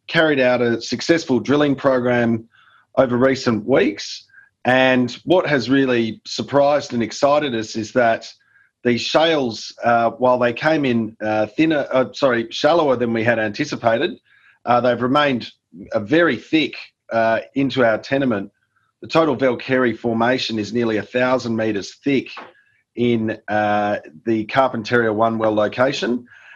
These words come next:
And what has really excited us is that this is the first well in the basin that has encountered liquids-rich gas.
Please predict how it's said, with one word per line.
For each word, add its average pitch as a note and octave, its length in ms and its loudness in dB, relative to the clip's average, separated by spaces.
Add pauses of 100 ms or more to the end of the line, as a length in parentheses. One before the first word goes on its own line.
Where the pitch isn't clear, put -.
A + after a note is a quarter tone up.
(160)
And B2+ 400 2
what F3+ 280 2
has C3 420 -2
really C3 420 2
excited B2+ 560 -2
us A2 180 -4
is G#2+ 220 -6
that A#2+ 420 0 (540)
this D#3+ 120 -2
is C3+ 120 -4
the A2+ 100 -6
first F3 400 0
well C3 200 2
in A2+ 100 -2
the G#2 80 -4
basin B2+ 540 0
that A2+ 140 -2
has A2+ 200 -2
encountered A2+ 560 -2
liquids-rich A#2 1080 -4
gas. F2+ 540 -4